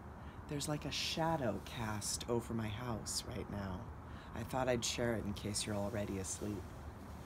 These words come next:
It reminds me of an artist, Hilma af Klint. We are going to be looking at some of her work when the sun rises.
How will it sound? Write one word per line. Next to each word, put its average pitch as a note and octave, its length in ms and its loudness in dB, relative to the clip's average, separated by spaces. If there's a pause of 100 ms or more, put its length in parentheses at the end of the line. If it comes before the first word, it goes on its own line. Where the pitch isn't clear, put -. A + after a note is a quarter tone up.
(1700)
It B2+ 140 -2
reminds B2 500 2
me A#2 160 4
of G#2+ 120 0
an G#2 100 2
artist, A#2 640 2 (220)
Hilma C3+ 480 2 (180)
af G#2+ 400 2
Klint. - 540 -2 (600)
We C3 140 4
are C#3+ 100 6
going C3 380 4
to - 140 -4
be A#2+ 80 6
looking A#2 360 2
at - 120 0
some A#2+ 260 6
of A#2+ 140 2
her A#2+ 160 4
work B2 500 2 (800)
when B2+ 160 2
the A2 40 2
sun A#2+ 380 6
rises. F#2+ 800 0